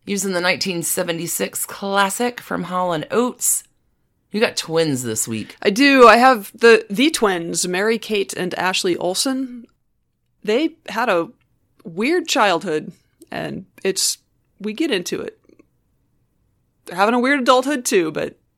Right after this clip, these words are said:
Speaker 1: Definitely rich girls.
Speaker 2: Childhood started <laughs> weird.
Speaker 1: Yeah.
Speaker 2: You have, uh, you have sort of a, an American,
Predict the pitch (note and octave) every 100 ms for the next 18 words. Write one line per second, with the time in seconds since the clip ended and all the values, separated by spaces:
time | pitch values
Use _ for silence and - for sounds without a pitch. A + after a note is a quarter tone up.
0 | _ _ _ _ _ _ _ - F3 A#3
1 | A#3 B3 A#3+ G#3 - C#3 A#2 E2+ - A3
2 | A#3 C4 D4+ A3 - A#3+ A3 A#3+ A3+ _
3 | _ F#3 G#3 F3+ C#3+ C3 A#2 A#3+ G3+ G#3
4 | D#4+ G#4+ G#4 E4+ G#3+ G3 G3 F3 F3 -
5 | _ _ _ _ _ F4 F#4 - B3 F3
6 | F3 E3+ - G3 F3+ F3+ F#3 G#3 G#3+ A3
7 | G3+ G3 F3+ F3 D#3 D3+